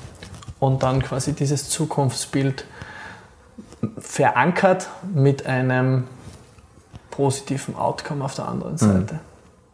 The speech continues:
Speaker 2: Aber so gesehen kann man ja quasi die Identität immer mit irgendetwas kreieren, oder? Also
Speaker 1: Mhm.
Speaker 2: du kannst jetzt auch einfach sagen, okay, neue Identität ist Milliardär.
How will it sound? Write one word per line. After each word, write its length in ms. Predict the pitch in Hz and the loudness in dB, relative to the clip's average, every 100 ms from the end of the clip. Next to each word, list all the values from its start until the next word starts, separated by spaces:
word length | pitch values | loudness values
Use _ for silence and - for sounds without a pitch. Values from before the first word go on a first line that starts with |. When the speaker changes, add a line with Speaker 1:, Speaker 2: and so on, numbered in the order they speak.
| _ _ - | _ _ 4
Speaker 2:
Aber 360 | 107 104 - 98 | 6 6 2 -4
so 240 | 98 113 | 2 4
gesehen 280 | 110 107 107 | 4 4 4
kann 160 | 107 104 | 4 4
man 140 | 101 | 6
ja 140 | 98 98 | 6 6
quasi 340 | 82 92 98 | 4 4 4
die 160 | 98 - | 2 2
Identität 580 | 95 95 95 95 95 | 6 6 6 4 4
immer 220 | - 110 101 | 4 4 6
mit 200 | 92 101 | 6 4
irgendetwas 460 | 95 90 - 85 | 4 4 4 -2
kreieren, 300 | - 92 78 | 4 4 4
oder? 220 | - 98 - | 0 -2 2
Also 200 | 98 95 | 6 6
Speaker 1:
Mhm. 100 | 131 - - - - | 6 -2 -14 -20 -14
Speaker 2:
du 80 | - | -2
kannst 300 | - 98 - | 2 4 2
jetzt 140 | 92 92 | 2 4
auch 160 | 90 | 6
einfach 240 | 95 92 87 | 4 4 4
sagen, 260 | - 92 | 6 6
okay, 240 | 95 98 95 | 4 4 4
neue 260 | 95 95 92 | 6 6 6
Identität 580 | 98 92 92 95 92 | 4 4 4 6 6
ist 180 | 95 90 | 6 4
Milliardär. 540 | 92 90 87 98 90 | 0 4 6 6 6